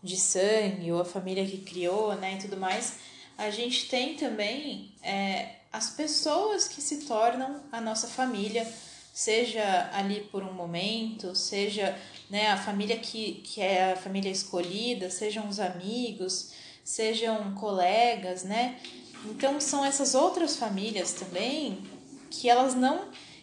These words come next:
invalidam uma a outra, né? Não é que uma família é mais ou menos importante, mas que você pode ter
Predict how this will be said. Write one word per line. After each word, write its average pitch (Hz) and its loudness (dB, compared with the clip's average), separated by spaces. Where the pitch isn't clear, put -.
invalidam 240 4
uma 208 2
a 180 6
outra, 180 2
né? 214 0
Não 190 -4
é 226 -2
que 220 -8
uma 226 -4
família 202 -2
é 190 -4
mais 196 0
ou 185 -6
menos 185 -6
importante, 202 -4
mas 240 4
que - -4
você 277 0
pode 294 4
ter - 0